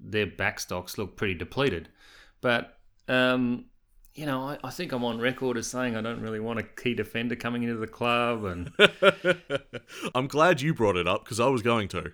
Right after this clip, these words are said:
Speaker 1: Well, I mean, you know, can't we just vulture them off, off other clubs? But to me, actually, this is the first time I think Hawthorn,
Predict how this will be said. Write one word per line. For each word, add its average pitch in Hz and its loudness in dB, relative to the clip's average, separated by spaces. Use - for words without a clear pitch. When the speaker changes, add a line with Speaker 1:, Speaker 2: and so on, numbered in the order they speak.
Speaker 1:
Well, 151 2
I 117 2
mean, 120 2
you 139 -10
know, 135 -4
can't 139 -4
we 127 0
just 107 -4
vulture 127 0
them 123 0
off, 120 -2
off 127 -2
other 135 2
clubs? 147 -6
But - -10
to 117 -4
me, 147 -2
actually, 117 0
this 117 -2
is 113 -10
the 107 -4
first 117 -6
time 101 -4
I 92 -6
think 92 -10
Hawthorn, 92 -10